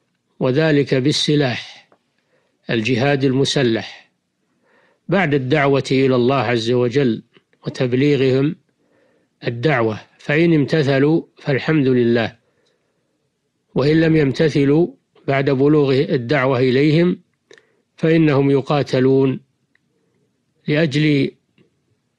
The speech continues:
إزالة فتنتهم وشرهم عن المسلمين،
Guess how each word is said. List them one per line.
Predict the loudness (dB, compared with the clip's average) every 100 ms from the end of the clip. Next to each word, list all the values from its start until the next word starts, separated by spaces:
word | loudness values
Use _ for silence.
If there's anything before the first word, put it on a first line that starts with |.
| _ _ _ _ _ _ _ _ _ _ -2
إزالة | 0 2 2 0
فتنتهم | 0 0 0 0 -2 0 2 2 2
وشرهم | 0 -2 -2 0 0 0 -2
عن | -2 0
المسلمين، | 0 0 -2 -2 0 0 -2